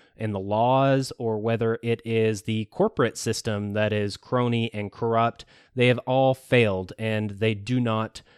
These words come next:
perform the way most of us would ideally want these types of things to perform. We're not getting what we want out of this, and so therefore, we need an alternative. And that was Satoshi's original vision,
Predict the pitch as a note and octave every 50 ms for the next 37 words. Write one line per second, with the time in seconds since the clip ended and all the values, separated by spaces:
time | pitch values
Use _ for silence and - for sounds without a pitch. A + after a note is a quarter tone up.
0 | _ _ _ - - A2+ - - F#3 A#3 A#3+ C#3+ A#2 A2 G#2+ A2+ A#2+ - _ -
1 | B2 A#2+ A#2 A#2+ A#2+ A#2 A#2 A#2 A#2 A#2 A#2+ - - A#2+ A2 A2 A2 - - -
2 | G#2+ G#2+ G#2+ - - G#2 G2 G2 G2 F2+ F#2 F2+ F2+ F#2 G2 G2+ B2 E3+ A3 G#3
3 | D#3 - - - - A2+ G#2+ G2+ - - A2 G#2 - - A2 G2 - - G#2+ G#2+
4 | - - - B2+ G#2 - A2 - - D#3+ D#3 A#2+ F#2 E2+ - _ _ _ _ -
5 | A#2+ B2+ C3 C3 - A#2 G#2+ C3+ C#3 C3 B2+ A#2 A#2 A2+ - A#2 A2 G#2+ A2 A2
6 | - - A2 A2+ A2+ A#2 G#2 G2 G#2+ G#2 G2+ - - - A#2 A2 G#2+ - - A2+
7 | A2 G#2+ G#2 G2+ G2+ A#2+ A#2 A2 G#2 - - - G3+ G#3 B2+ G#2+ G2+ G2 G2 -
8 | _ _ _ _ _ - B2 C3 C3+ C3+ B2+ C3 C3+ C3+ C3+ - - A#2+ A#2+ A2+
9 | A2 G#2+ G#2 - - - E3+ E3 B2+ F#2+ F#2 E2+ D#2+ - - _ _ _ _ _
10 | _ - G#2+ G#2 A2 A2+ A2 G#2+ A2 A2+ A2+ A2+ A2 A2 G#2+ - - A#2+ - -
11 | B2 B2 A#2 - - A2+ A2 A2 G#2+ G2+ - - G#2 G2+ G#2+ B2 C3 A#2+ B2 A#2+
12 | A#2+ A2+ G#2+ G2+ G2 G2 G#2 B2+ C3+ A2+ G#2 G2 F#2+ F#2+ G2+